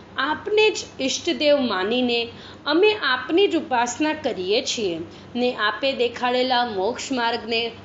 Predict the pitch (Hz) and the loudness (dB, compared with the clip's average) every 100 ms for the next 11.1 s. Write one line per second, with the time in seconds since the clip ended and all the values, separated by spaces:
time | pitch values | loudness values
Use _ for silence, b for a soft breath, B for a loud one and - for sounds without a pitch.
0 | - 226 - 240 240 - 262 247 240 240 | -8 -8 -2 0 0 -2 -2 0 -2 -2
1 | 269 403 - - 254 277 - - 220 190 | 0 0 0 -4 -2 -2 -4 -4 -2 0
2 | 247 330 - 208 180 202 254 349 - 240 | 0 -2 -4 -4 -4 -2 0 0 0 -2
3 | 170 156 - - - - - - - - | -2 -4 -12 -20 -20 -20 -20 -20 -18 0
4 | 262 277 262 254 254 240 240 240 240 B | 2 2 0 0 2 0 0 -2 -6 B
5 | B - 196 226 240 269 311 320 311 262 | B -14 0 0 2 2 2 2 0 -4
6 | 220 190 254 254 269 262 - - 233 208 | -4 0 0 0 -2 -6 -12 0 0 2
7 | 233 262 254 233 233 226 233 233 B B | 0 0 -2 -2 -2 -2 -2 -4 B B
8 | - 208 277 302 415 427 370 370 277 269 | -10 0 2 4 2 2 2 2 2 2
9 | 262 277 - 190 - - 294 294 294 294 | 0 -2 -2 -4 -4 -2 2 2 2 0
10 | 208 202 190 233 240 233 233 233 - 226 | 0 2 2 2 0 0 -2 -4 -4 -4